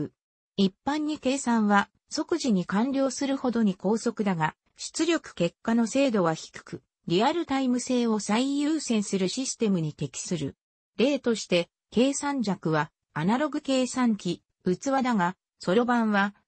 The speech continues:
デジタル計算機、器である。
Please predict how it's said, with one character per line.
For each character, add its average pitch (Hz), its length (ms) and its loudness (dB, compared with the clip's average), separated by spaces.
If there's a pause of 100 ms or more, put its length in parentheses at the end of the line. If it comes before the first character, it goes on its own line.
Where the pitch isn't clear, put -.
デ 240 120 2
ジ 285 160 -6
タ 226 120 0
ル 175 100 0
計 202 240 0
算 214 280 2
機、 - 280 -4 (320)
器 233 320 0
で 185 100 0
あ 165 100 0
る。 151 200 -8